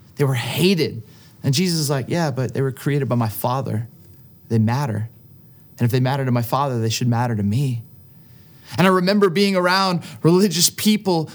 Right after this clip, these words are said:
who would say, "Why is Hal meeting with a Muslim imam?" And I was like, "'Cause I think that's what Jesus would have done."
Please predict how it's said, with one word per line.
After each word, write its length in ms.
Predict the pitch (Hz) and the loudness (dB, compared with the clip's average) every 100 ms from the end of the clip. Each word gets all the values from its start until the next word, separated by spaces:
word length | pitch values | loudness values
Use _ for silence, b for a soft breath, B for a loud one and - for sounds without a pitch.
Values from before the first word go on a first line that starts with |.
| - | 0
who 100 | 180 | 2
would 120 | 180 | 2
say, 280 | - 175 160 B | 2 0 -2 B
"Why 240 | 117 143 170 | 0 2 2
is 120 | 170 | 0
Hal 720 | - 160 156 165 160 147 127 B B | -2 2 2 2 0 -2 -4 B B
meeting 720 | 139 151 170 160 156 143 131 B - | 4 4 2 2 2 0 -2 B 0
with 180 | 147 | 2
a 60 | 147 | 2
Muslim 800 | 139 143 147 160 143 160 156 120 139 | 2 4 2 2 0 0 0 -2 0
imam?" 760 | 123 120 131 139 120 101 101 - - - - - - - - - - - | 2 2 2 0 0 -2 -4 -10 -18 -20 -20 -20 -20 -20 -20 -20 -20 -6
And 80 | 135 | -2
I 60 | |
was 120 | 143 131 | 0 0
like, 300 | 135 110 - | -2 -4 -6
"'Cause 140 | 123 | -4
I 60 | 135 | -2
think 160 | 160 | -2
that's 140 | 151 147 | -4 -2
what 100 | 123 | 0
Jesus 440 | 123 165 139 - | 0 -2 -2 -4
would 80 | 104 | -4
have 100 | 101 | -2
done." 340 | 107 101 98 | -2 -2 -4